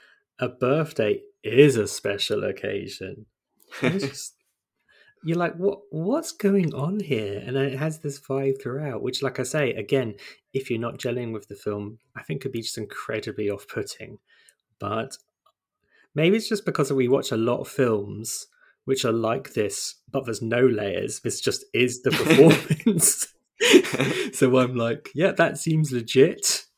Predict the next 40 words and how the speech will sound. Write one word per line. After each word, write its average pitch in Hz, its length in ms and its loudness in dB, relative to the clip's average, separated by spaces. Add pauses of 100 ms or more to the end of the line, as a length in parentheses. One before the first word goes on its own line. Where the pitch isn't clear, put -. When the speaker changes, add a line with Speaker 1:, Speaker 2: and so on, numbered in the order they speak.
Speaker 2:
He's 143 160 -4
doing 151 220 0
a 139 80 4
really 151 240 6
good 139 200 4
version 135 360 6
of 117 80 0
a 120 60 2
bad 120 260 2
movie. 139 640 -2
<laughs> - 60 -16
Speaker 1:
I 139 80 -4
mean, 139 220 0
there's, 143 320 -2 (240)
in 139 200 -8
that 127 180 -2
video 135 240 4
game 113 180 2
store 117 240 -2
you 113 160 -2
mentioned, 123 480 -4
I 104 60 -8
think 107 260 -10
that's - 340 -8
when, 104 300 -6 (560)
like, 101 320 -10
Jude 107 380 -6
Law 107 400 2 (720)
is, - 220 -8
like, 110 140 -4
s-, - 180 -10 (260)
I - 80 -16
think 123 260 -6
is 120 120 -10
saying 120 240 -2
how 131 140 -2
ridiculous 131 840 -2
this 156 180 -10
all 147 260 2
looks. - 600 -6